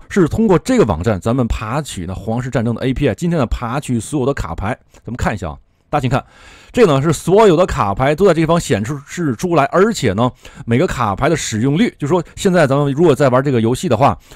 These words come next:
哪个卡牌最受欢迎啊，对吧？这个地方呢有所排名，第一大家请看是火球是吧？呃，各个排名都出来。然后咱们比如说点击一下，在这个卡牌的详细页面里面，大家请看有这个消费的剩水数，对吧？还有呢，这张卡牌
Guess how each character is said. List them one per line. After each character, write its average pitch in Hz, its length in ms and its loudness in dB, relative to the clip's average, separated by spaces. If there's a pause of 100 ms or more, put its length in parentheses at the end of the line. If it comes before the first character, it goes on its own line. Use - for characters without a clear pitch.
哪 117 160 -4
个 143 40 0
卡 117 200 -2
牌 123 200 0
最 151 140 -2
受 143 140 2
欢 147 160 2
迎 135 100 2
啊， 170 140 2
对 156 120 0
吧？ 147 140 4 (160)
这 160 80 -4
个 143 40 -2
地 131 60 -2
方 135 140 0
呢 110 80 0
有 120 260 0
所 90 220 -6
排 113 240 -4
名， 120 300 -2
第 190 100 0
一 202 60 0
大 165 80 2
家 143 60 2
请 123 60 -2
看 113 80 0
是 139 120 -2
火 85 160 -6
球 101 240 -4
是 151 80 -2
吧？ 127 120 2 (300)
呃， 110 100 -8
各 151 160 -2
个 110 80 0
排 110 140 -4
名 117 100 -2
都 135 120 0
出 131 160 -2
来。 98 120 0
然 113 160 -2
后 160 80 -2
咱 135 120 -2
们 156 80 -8
比 117 100 -6
如 120 60 0
说 165 100 0
点 95 260 -2
击 147 140 -8
一 180 40 -6
下， 185 200 0 (800)
在 190 260 4
这 208 140 -2
个 160 80 0
卡 113 260 -2
牌 143 120 0
的 156 100 2
详 147 420 0
细 214 240 -2
页 190 160 4
面 165 200 0
里 104 100 -2
面， 123 100 -2
大 160 80 2
家 131 160 -2
请 113 140 -6
看 135 160 -2 (220)
有 123 100 -2
这 180 80 4
个 143 260 0
消 202 280 2
费 202 120 2
的 143 80 4
剩 190 300 2
水 95 180 -2
数， - 280 0
对 156 80 -2
吧？ 147 120 4 (200)
还 185 180 2
有 151 140 4
呢， 120 60 -2
这 185 140 0
张 170 160 2
卡 110 300 -2
牌 113 280 -2